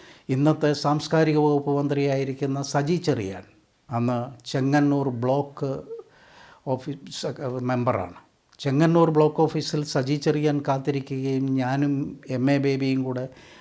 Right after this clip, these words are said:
ആ അംബാസഡർ കാറിൽ ചെല്ലുകയും സജി ചെറിയാനെ കയറ്റിക്കൊണ്ട് പല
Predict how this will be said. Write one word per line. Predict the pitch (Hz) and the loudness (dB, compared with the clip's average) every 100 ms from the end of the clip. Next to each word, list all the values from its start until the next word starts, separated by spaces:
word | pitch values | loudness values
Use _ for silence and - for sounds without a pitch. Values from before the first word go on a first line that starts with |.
| - | -6
ആ | 123 139 | 0 2
അംബാസഡർ | 131 135 143 147 | 4 4 2 0
കാറിൽ | 135 135 127 | -2 -2 -4
ചെല്ലുകയും | 123 139 127 123 131 | -4 -4 -2 -2 -2
സജി | 123 123 120 | -2 -4 -2
ചെറിയാനെ | 131 135 131 127 127 127 | -2 0 0 0 -2 -4
കയറ്റിക്കൊണ്ട് | 127 123 120 131 131 120 120 113 | -4 -4 -4 -4 -4 -6 -8 -6
പല | 120 135 139 | -6 -4 -6